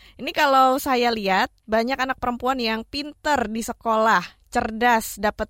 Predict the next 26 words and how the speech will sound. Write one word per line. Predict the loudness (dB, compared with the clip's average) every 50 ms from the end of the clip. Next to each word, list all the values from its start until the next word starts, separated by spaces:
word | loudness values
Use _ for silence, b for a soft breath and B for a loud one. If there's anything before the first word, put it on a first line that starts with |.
| -6
ranking | -4 -4 -4 -4 -6 -6 -8 -6
satu, | -4 -2 -2 -2 -2 _ _ -2 0 0 0 -4
dapat | _ -4 -4 -4 -4 -6 -10 -12 -8
ranking | -8 -6 -6 -6 -8 -10 -12 -10
tiga | -12 -8 -6 -6 -6
besar. | -6 -8 -12 -10 -6 -4 -2 -2 -4 -4
Tapi, | -4 -4 -4 -4 -4 -4 -6 -6 -6 b b b b b b b
eh, | -6 -4 -4 -4 -4 -4
kenapa | -6 -4 0 0 0 0 0 -2 0 0 -2
pada | -2 -2 -2 -2 -2 -2 0 0 2 2 2 0 -2
saat, | -4 -4 -4 -2 0 0 0 2 0 0 -2 -6 _ _ _ _ _ _ -4
eh, | -2 0 2 2 2 0 0 0
ruang | 0 0 0 0 -2
lingkup | -4 -4 -4 -6 -6
pekerjaan | -6 -4 -6 -4 -2 -2 0 0 0 0 0
banyak, | -2 0 0 -2 -4 -6 _ _ _ _ _ _ _ _ _ _ _ -2
eh, | 0 2 2 2 2 0 0 -2 -2 -2
perempuan | 0 0 0 0 0 0 0 0 0
yang | 0 -2 -2 -2 -4 -6 -8 -10 -16 _ _ _ _ _ _ _ _
tidak | -6 -6 0 2 2 2 2 0
me-, | 0 0 2 2 4 4 4 4 2 2 2 0 0 -2 -2 -6 -8 _
tidak | -8 -4 -2 0 -2 -2
sampai | -4 -8 -4 -2 -2 -2 0 0 0 -2 0 -2
di | -6
posisi | -6 -6 -6 -6 -6 -8 -8 -8
atas? | -4 -4 -4 -4 -2 _ 0 0 0 -2 -6 -12 -16 -18